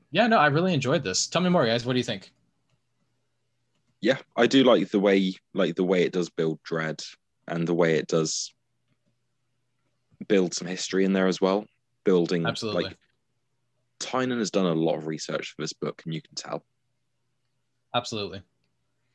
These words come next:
Speaker 1: He seems like a young guy, and Boss seems like a young guy.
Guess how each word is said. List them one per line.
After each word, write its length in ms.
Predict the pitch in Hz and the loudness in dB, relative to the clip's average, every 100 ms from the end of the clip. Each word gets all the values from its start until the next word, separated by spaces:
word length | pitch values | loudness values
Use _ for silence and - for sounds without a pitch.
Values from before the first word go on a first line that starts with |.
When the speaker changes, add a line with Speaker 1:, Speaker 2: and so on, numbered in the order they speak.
| _ _ _ _ _ | _ _ _ _ _
Speaker 1:
He 260 | _ 139 202 | _ -6 -4
seems 280 | - 214 185 | -4 -4 0
like 200 | 180 165 | 0 2
a 40 | |
young 300 | 143 131 127 | 2 4 4
guy, 540 | 123 117 117 120 123 139 _ _ _ - | 2 2 2 2 0 -6 _ _ _ -4
and 680 | 113 110 107 104 101 98 98 - | -2 2 2 4 2 0 -8 -2
Boss 680 | 110 113 117 101 - - - _ _ | 2 4 4 2 -2 -12 -16 _ _
seems 360 | - - 113 110 | -10 -2 -2 0
like 160 | 101 110 | -2 0
a 40 | |
young 300 | 101 101 98 | -2 0 -2
guy. 420 | 95 87 87 98 | -2 -2 -2 -6